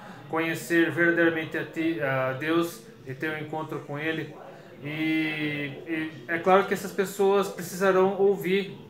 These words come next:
de alguém as verdades a respeito da palavra de Deus, as verdades a respeito do Evangelho,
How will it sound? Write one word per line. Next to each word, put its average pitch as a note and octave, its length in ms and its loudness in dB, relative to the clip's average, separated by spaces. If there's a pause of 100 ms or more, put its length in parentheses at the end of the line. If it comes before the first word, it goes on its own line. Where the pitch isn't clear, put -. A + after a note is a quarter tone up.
de E3+ 80 4
alguém F3 580 4 (340)
as C#3+ 220 2
verdades E3 580 4
a D#3 100 -2
respeito D3+ 500 -4
da C#3+ 100 -2
palavra D3 380 -2
de C3+ 40 -12
Deus, D#3+ 300 -2
as C#3+ 140 -6
verdades C#3 400 -6
a - 20 -4
respeito C#3+ 320 -10
do D3+ 60 -6
Evangelho, D#3 640 0